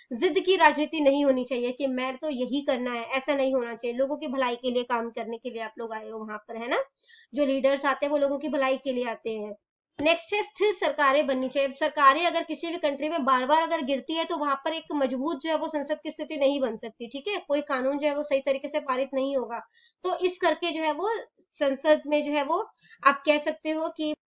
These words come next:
सरकार है उन्हें स्थिर रहना चाहिए। सेक्शन डी अब आपका स्टार्ट हो गया है, ठीक है, ये स्रोत आधारित प्रश्न है, आप पहले पैराग्राफ पढ़िएगा, ठीक है, आप उसका जो है वो स्क्रीनशॉट ले लीजिए, आप अपने आप आंसर फाइंड आउट करने की कोशिश कीजिए।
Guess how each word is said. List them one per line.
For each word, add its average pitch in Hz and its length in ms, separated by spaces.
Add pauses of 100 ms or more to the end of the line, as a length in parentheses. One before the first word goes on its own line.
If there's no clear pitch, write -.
(300)
सरकार 277 540
है 330 200
उन्हें 302 380
स्थिर 302 300
रहना 226 300
चाहिए। 226 320
सेक्शन 294 420
डी 302 140
अब 311 160
आपका 302 300
स्टार्ट 294 360
हो 302 100
गया 302 180
है, 320 220
ठीक 320 240
है, 403 140 (320)
ये 302 140
स्रोत 311 360
आधारित 302 500
प्रश्न 294 280
है, 320 160 (240)
आप 254 200
पहले 277 220
पैराग्राफ 269 680
पढ़िएगा, 311 460
ठीक 311 240
है, 320 60
आप 302 120
उसका 294 260
जो 277 120
है 277 60
वो 277 140
स्क्रीनशॉट 285 580
ले 302 120
लीजिए, 294 380
आप 285 240
अपने 302 200
आप 330 140
आंसर 294 260
फाइंड 269 240
आउट 285 120
करने 262 260
की 349 120
कोशिश 269 420
कीजिए। 220 380